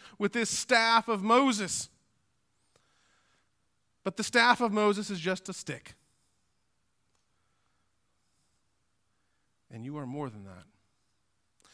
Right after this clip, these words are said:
Moses gets bogged down with his lack of ability to speak. He talks about it in verse ten. And quite frankly, we don't really know what he means. Does he have a stuttering problem?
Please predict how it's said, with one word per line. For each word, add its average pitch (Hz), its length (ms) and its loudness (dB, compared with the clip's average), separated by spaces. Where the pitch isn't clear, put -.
Moses 175 600 -8
gets - 140 -14
bogged 165 420 0
down 151 240 -2
with 147 140 -8
his 147 320 -8
lack 202 360 4
of 208 80 -4
ability 190 440 0
to 175 80 -4
speak. - 600 -8
He 190 120 -4
talks 214 420 0
about 175 300 2
it 160 140 -2
in 160 300 -2
verse 185 260 -4
ten. 202 460 0
And 208 220 2
quite 262 320 2
frankly, 247 460 0
we 220 160 0
don't 240 200 2
really 214 220 -2
know 202 160 0
what 185 260 0
he 190 140 -4
means. 156 480 -6
Does 147 120 -10
he 165 40 -4
have 151 80 -2
a 131 60 -10
stuttering 240 500 0
problem? 240 480 0